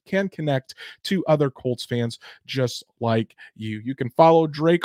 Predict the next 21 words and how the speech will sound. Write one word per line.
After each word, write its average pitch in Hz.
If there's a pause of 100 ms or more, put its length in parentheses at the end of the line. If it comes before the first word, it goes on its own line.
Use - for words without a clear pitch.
on 160
X -
at 151
D 151
Walster 147
Drake. 139 (120)
You 131
can 123
follow 135
me 131
at 139
Andrew 139
Moore 143
N 151
F 147
L, 165 (280)
and 120
we 139
will 165
be 160
back 170